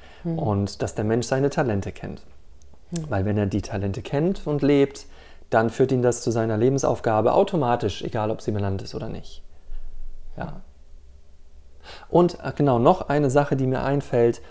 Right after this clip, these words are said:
Speaker 2: und das fand ich auch sehr schön, als ich mein aller, aller, allererstes Reading bekommen habe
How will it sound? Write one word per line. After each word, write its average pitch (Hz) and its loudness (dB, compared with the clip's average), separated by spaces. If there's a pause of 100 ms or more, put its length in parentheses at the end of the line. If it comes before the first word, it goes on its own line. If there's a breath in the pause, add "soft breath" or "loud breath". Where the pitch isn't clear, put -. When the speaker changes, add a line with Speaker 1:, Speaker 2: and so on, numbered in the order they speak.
(280 loud breath)
Speaker 2:
und 135 -2
das 151 4
fand 156 2 (260)
ich 160 0
auch 139 4
sehr 117 4
schön, 147 2
als 117 -4
ich - -6
mein 117 -2
aller, 139 -2
aller, 127 -4
allererstes 127 -2
Reading 123 2
bekommen 117 -2
habe 104 0